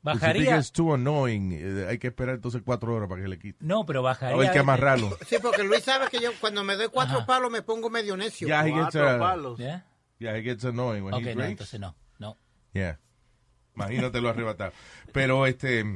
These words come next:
Speaker 2: y, y ese es el problema. Eh, eh, dice que hay muchísimas visitas al E R y la mayoría son turistas.
Speaker 1: Ujú.
Speaker 2: Gente que va allí y dice,
Speaker 4: Ah,
Speaker 2: "Ah, legal la
Speaker 4: no.
Speaker 2: marihuana", se vuelve loco. So, nos vamos, nosotros los que tenemos experiencia en esta vaina vamos a sufrir.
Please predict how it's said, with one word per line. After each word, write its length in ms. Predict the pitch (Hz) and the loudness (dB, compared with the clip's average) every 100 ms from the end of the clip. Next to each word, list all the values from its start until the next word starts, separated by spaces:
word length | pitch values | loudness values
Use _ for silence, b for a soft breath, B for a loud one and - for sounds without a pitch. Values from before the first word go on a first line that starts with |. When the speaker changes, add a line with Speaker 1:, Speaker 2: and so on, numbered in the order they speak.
| 78 - _ _ _ - - | -8 -14 _ _ _ -20 -14
Speaker 2:
y, 220 | 143 180 175 | -12 -4 2
y 60 | |
ese 180 | 190 208 | 4 4
es 40 | 220 | 0
el 80 | |
problema. 520 | 190 185 160 143 95 82 | 2 2 2 2 -2 -6
Eh, 400 | 73 78 104 110 | -10 -14 -16 -12
eh, 40 | |
dice 240 | 120 135 147 | -6 -4 -4
que 80 | 156 | -4
hay 80 | |
muchísimas 520 | 143 143 143 156 175 170 | -2 -4 -4 -4 0 2
visitas 680 | 147 156 139 127 113 110 82 | 2 0 0 2 2 2 0
al 200 | 113 123 | -2 -2
E 240 | 151 147 | -2 0
R 240 | 151 139 - | 2 2 0
y 100 | 160 | -2
la 80 | |
mayoría 560 | 156 151 143 147 196 190 | 0 0 2 2 4 2
son 240 | - 226 214 | 2 -2 -2
turistas. 500 | 262 302 294 107 - _ _ - | -4 -4 -6 -8 -10 _ _ -12
Speaker 1:
Ujú. 340 | 117 107 101 92 _ - | -8 -8 -8 -12 _ -10
Speaker 2:
Gente 260 | 151 147 | -4 -2
que 240 | 180 196 196 | -2 0 2
va 140 | 196 | 4
allí 160 | 208 214 | 2 0
y 140 | 240 220 | -6 -6
dice, 100 | 220 | -2
Speaker 4:
Ah, 240 | 247 339 | 2 2
Speaker 2:
"Ah, 40 | 370 | 4
legal 280 | 294 269 269 | 4 4 2
la 40 | |
Speaker 4:
no. 60 | 269 | 2
Speaker 2:
marihuana", 460 | 254 247 254 240 190 | 2 2 2 2 -2
se 80 | 165 | -4
vuelve 260 | 165 180 | -2 0
loco. 420 | 160 135 95 80 - _ _ - | 0 0 -2 -10 -16 _ _ -12
So, 120 | 147 | -6
nos 340 | 156 135 143 | -6 -6 -4
vamos, 320 | 143 170 208 | -2 -2 -4
nosotros 400 | 156 139 160 170 | -4 -4 -4 -4
los 120 | 185 202 | -2 -2
que 40 | |
tenemos 240 | 196 196 | -2 -2
experiencia 460 | 196 208 175 147 143 | 0 0 0 0 -2
en 60 | 135 | -4
esta 180 | 135 | 2
vaina 260 | 127 107 117 | 2 4 0
vamos 340 | 98 104 117 | 0 -2 -2
a 60 | 117 | -6
sufrir. 380 | 113 147 - | -6 -6 -8